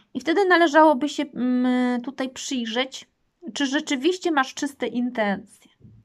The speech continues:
Czy te intencje na poziomie ducha są czyste? Czy one są czyste? Bo tu najprawdopodobniej, y, może po prostu chodzić o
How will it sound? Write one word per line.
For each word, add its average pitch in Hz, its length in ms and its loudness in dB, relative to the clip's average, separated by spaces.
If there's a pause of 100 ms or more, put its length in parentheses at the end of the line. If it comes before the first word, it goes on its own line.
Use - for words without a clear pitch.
(160)
Czy 240 140 -14
te - 120 -8
intencje 330 560 -2
na 269 140 0
poziomie 262 400 -2
ducha 233 340 2
są 220 300 -8
czyste? - 500 -12 (760)
Czy - 120 -10
one 359 260 2
są 262 220 -2
czyste? - 540 -10 (720)
Bo 254 80 -6
tu 285 140 -2
najprawdopodobniej, 285 1160 0
y, 233 680 -2 (140)
może 285 280 0
po 262 160 -6
prostu 262 440 -6
chodzić 254 680 -4
o 226 300 2